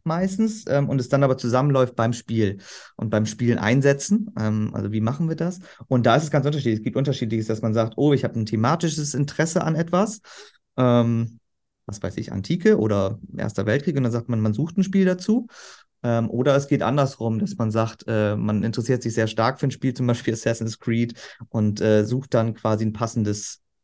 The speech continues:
äh, passendes Thema an der Schule, dass es passt. Es ist auch immer abhängig so ein bisschen davor, äh, davon, ähm, was grad Thema in der Schule ist. Also wenn wir kooperieren mit den Schulen,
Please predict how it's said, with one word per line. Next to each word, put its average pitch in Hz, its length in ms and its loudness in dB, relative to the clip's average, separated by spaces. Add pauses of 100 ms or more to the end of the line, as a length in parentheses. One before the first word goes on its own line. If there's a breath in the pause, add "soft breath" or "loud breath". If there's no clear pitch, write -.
(280)
äh, 101 180 0
passendes 110 420 0
Thema 127 280 2
an 107 60 2
der 104 80 0
Schule, 117 280 -2
dass - 160 -4
es - 120 -12
passt. 98 340 -4
Es 120 100 -4
ist 135 120 0
auch 135 120 2
immer 143 540 4
abhängig 143 400 2
so 139 60 -2
ein 127 60 0
bisschen 151 240 -2
davor, 143 600 -2
äh, 123 120 0
davon, 123 460 -2 (480 loud breath)
ähm, 107 240 0
was 120 140 0
grad 113 180 -2
Thema 143 200 4
in 110 60 2
der 104 80 0
Schule 127 240 0
ist. - 320 -6
Also 104 200 -2
wenn 110 160 2
wir 110 120 2
kooperieren 117 480 0
mit 143 120 0
den 135 100 2
Schulen, 175 500 0